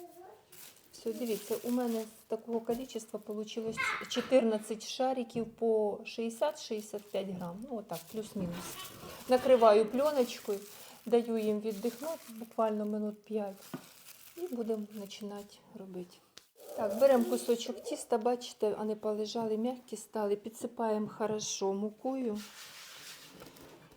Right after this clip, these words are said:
і розкатуємо доволі таки тонке тісто.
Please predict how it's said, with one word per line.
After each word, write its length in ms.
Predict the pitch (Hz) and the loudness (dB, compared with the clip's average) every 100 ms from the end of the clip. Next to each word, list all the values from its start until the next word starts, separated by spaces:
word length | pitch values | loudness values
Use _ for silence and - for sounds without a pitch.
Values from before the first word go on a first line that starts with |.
| - | -10
і 180 | - 247 - | -4 -2 2
розкатуємо 880 | 233 233 - 269 277 240 226 220 - - - - - - - - - _ - | 0 0 -2 -2 0 0 0 0 -4 -16 -20 -16 -16 -6 -4 -4 -8 _ -2
доволі 360 | 226 233 233 | 4 6 6
таки 300 | 214 214 226 | 4 -2 -4
тонке 540 | 220 - 240 254 247 226 | -6 -2 0 0 -2 -6
тісто. 600 | 220 202 185 - - | -4 -6 -6 -8 -4